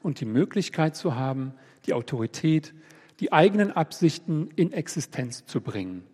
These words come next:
Und wir haben von Gott Macht bekommen und können und sollen diese ausüben,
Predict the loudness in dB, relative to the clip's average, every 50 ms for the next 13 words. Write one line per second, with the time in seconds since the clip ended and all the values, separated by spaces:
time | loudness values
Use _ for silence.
0 | _ _ _ _ 0 4 6 6 6 6 6 2 2 0 2 4 4 4 2 2
1 | 0 -2 -2 -2 -4 -4 -4 -4 -2 -2 -2 -2 -4 -6 -8 -12 -16 -20 _ _
2 | _ _ _ _ _ _ _ _ _ _ _ -4 -4 -2 -2 0 2 2 2 2
3 | 2 0 -2 -4 -6 -8 -14 -20 _ _ -2 -2 0 2 2 2 2 2 2 2
4 | 0 -2 -2 2 2 2 2 2 0 -2 -2 -4 -6 -6 -4 -4 -4 -4 -6 -10
5 | -14